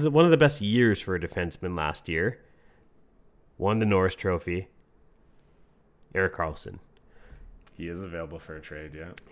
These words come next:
Speaker 1: Yes, well, he's, they're, they're looking for a trade.
Speaker 2: Yeah, they are trying.
Speaker 1: W-, would it not make sense for us to include someone with an expiring contract and probably won't re-sign with the Leafs,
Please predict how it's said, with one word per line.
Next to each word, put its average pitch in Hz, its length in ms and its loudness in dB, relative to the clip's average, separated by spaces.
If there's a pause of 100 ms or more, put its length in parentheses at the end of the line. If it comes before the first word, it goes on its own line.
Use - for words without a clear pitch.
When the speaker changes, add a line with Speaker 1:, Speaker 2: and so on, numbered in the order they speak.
Speaker 1:
Yes, 107 460 4
well, 104 180 2
he's, 98 380 0
they're, 110 260 2
they're 113 160 6
looking 123 420 6
for 98 200 0
a 87 60 2
trade. 73 380 -6 (440)
Speaker 2:
Yeah, 107 300 2
they 110 160 2
are 113 140 6
trying. 113 520 2
Speaker 1:
W-, 117 260 -8
would 151 120 12
it 185 140 8
not 151 220 6
make 135 200 6
sense 110 400 4
for 101 180 0
us 98 180 2
to 104 120 -2
include 101 680 2 (1300)
someone 104 600 2
with 95 200 0
an 101 80 0
expiring 90 600 2
contract 90 680 -2 (360)
and 90 400 -2
probably 101 540 4
won't 92 280 -4
re-sign 98 600 -2
with 87 120 -8
the 87 100 -6
Leafs, 92 520 -4